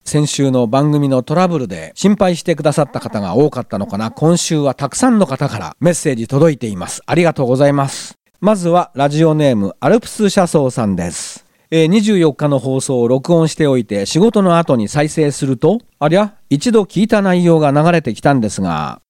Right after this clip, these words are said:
先週の放送分は長野グランドシネマズのホームページで翌日日曜日の夜に聞きました。チェックしていただいたんですね。さて、先週は大岩さんの今年のベストムービーを教えていただきありがとうございました。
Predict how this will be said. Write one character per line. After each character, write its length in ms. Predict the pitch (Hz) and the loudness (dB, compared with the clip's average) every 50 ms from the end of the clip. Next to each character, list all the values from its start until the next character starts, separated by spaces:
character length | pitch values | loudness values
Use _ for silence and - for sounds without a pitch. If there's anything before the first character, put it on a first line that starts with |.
| _ _ | _ _
先 220 | - 190 202 214 | 0 0 0 2
週 200 | - - 202 185 | 2 2 2 2
の 120 | 175 170 | 4 2
放 200 | 151 - 160 160 | 2 2 2 0
送 220 | 156 - 165 147 135 | 2 2 0 0 0
分 220 | 120 110 101 92 | 0 -2 -2 -2
は 260 | 90 104 110 110 - - _ | 0 0 0 0 -2 -4 _
長 240 | 160 208 226 220 202 | 0 2 2 2 2
野 140 | 170 143 117 | 0 0 -2
グ 100 | 117 131 | 0 2
ラ 120 | 156 175 | 2 2
ン 100 | 180 170 | 2 2
ド 100 | 160 160 | 0 0
シ 140 | 156 - 156 | 0 0 0
ネ 100 | 151 135 | 0 0
マ 120 | 117 107 | 0 -2
ズ 100 | 95 98 | -2 -4
の 140 | 92 92 90 | -6 -6 -6
ホ 180 | - - 156 170 | -2 2 2 2
ー 40 | |
ム 120 | 175 170 151 | 2 0 -2
ペ 200 | - 160 147 135 | -2 -2 -2 -2
ー 20 | |
ジ 140 | 113 98 82 | -2 -4 -10
で 260 | - 78 - 147 - _ _ | -12 -14 -16 -16 -18 _ _
翌 240 | - 156 151 - 196 | 0 0 0 2 0
日 340 | 175 180 151 - 151 151 131 - | 0 0 -2 0 -2 -2 -2 0
日 320 | 135 143 139 - - 226 | -2 -2 -2 -2 0 2
曜 160 | 226 214 202 | 2 4 4
日 100 | 190 170 | 2 0
の 80 | 147 139 | 0 2
夜 220 | 127 147 160 156 | 2 2 2 2
に 120 | 135 107 95 | 0 -2 -6
聞 140 | - - | -10 -6
き 100 | - 165 | -4 0
ま 120 | 165 165 160 | 0 0 0
し 80 | - | -2
た。 440 | - 156 135 120 110 104 95 85 85 - _ _ _ - | -2 -2 -2 0 -2 -4 -4 -6 -10 -14 _ _ _ -2
チ 80 | 180 | -2
ェ 40 | 175 | -2
ッ 20 | |
ク 160 | - - 151 135 | 0 0 -2 -2
し 80 | - | -2
て 80 | - 117 | -2 -4
い 60 | 113 | -2
た 100 | - 113 | 0 0
だ 100 | 107 110 | 0 0
い 60 | 104 | 0
た 120 | - - 87 | -2 -4 -6
ん 80 | 82 | -6
で 60 | 69 | -8
す 140 | 85 - 151 | -4 0 2
ね。 320 | 185 226 247 247 226 185 - _ _ _ _ _ _ _ _ | 2 4 4 2 2 0 -4 _ _ _ _ _ _ _ _
さ 160 | - 196 185 | -2 -2 0
て、 200 | - 185 165 151 | 2 2 0 0
先 200 | - - 226 233 | 2 2 2 2
週 200 | - - 208 190 | 2 2 2 4
は 220 | 170 165 156 143 - | 4 4 4 2 0
大 180 | - - 170 214 | 0 2 2 4
岩 160 | 220 196 185 | 4 4 2
さ 160 | 175 - 180 | 2 2 -2
ん 100 | 156 151 | -2 0
の 120 | 143 139 127 | -2 -2 -4
今 140 | - 131 - | -4 -2 -2
年 240 | 214 214 - 208 | -2 0 0 0
の 140 | 190 180 151 | 0 0 0
ベ 220 | 92 92 117 143 151 | -2 -2 -4 -4 -4
ス 120 | - - | -4 -2
ト 140 | - 247 226 | 0 0 2
ム 180 | 208 226 220 | 2 4 2
ー 40 | 202 | 2
ビ 160 | 151 143 127 | 2 2 0
ー 100 | 113 104 | 0 0
を 140 | 95 92 110 | -2 -4 -6
教 160 | - - 165 | -2 0 0
え 40 | 160 151 | 0 2
て 100 | - 147 | 0 -2
い 60 | 131 | -2
た 100 | - 135 | -2 -2
だ 120 | 120 117 | -4 -4
き 160 | - - - - | -6 -8 -18 -10
あ 80 | _ 123 | _ -2
り 100 | 151 180 | 2 2
が 140 | 180 165 - | 2 2 2
と 160 | - 143 131 | 0 0 0
う 60 | 117 | 0
ご 100 | 110 120 | 0 0
ざ 140 | 123 143 143 | 0 0 2
い 80 | 139 | 2
ま 100 | 131 127 | 0 0
し 80 | 123 - | -2 -2
た。 580 | - 131 110 107 101 98 90 82 78 71 - | -4 -4 -2 -2 -2 -2 -2 -4 -4 -6 -8